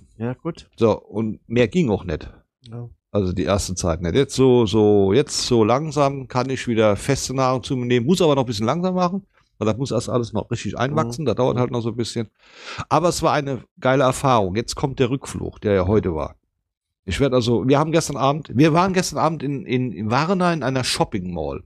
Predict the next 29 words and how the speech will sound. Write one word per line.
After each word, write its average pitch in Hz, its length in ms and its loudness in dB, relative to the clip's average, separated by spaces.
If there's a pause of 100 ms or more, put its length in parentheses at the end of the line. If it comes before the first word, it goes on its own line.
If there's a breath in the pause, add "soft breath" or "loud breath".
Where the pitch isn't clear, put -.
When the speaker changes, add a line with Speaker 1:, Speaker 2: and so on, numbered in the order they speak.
(260)
Speaker 1:
Mhm. 113 300 -6 (200)
Speaker 2:
Kenn-, 123 200 -4
du 120 160 -4
kennst 165 240 0
das 139 80 2
Löhr-Center, 92 520 2
ne? 180 300 0
Speaker 1:
Ja. 120 260 2 (140)
Speaker 2:
So. 95 160 0
Speaker 1:
Also, 73 80 -6 (420)
Speaker 2:
Löhr-Center. 143 520 4 (240)
Ja, 113 100 4
ja, 170 100 6
Speaker 1:
ja, 110 60 4
so - 60 4
Speaker 2:
Löhr-Center. 165 420 4
Speaker 1:
Löhr-Center 175 380 6
Forum, 147 360 2
so. - 120 -2
Speaker 2:
Ja, 147 80 6
ja, 180 120 6
ja, 151 300 8
ja, - 60 4
Speaker 1:
Mhm. - 60 0
Speaker 2:
so. 95 220 -2
Löhr-Center 196 640 4
und 131 100 0
Forum 175 400 4
zusammen. 139 580 0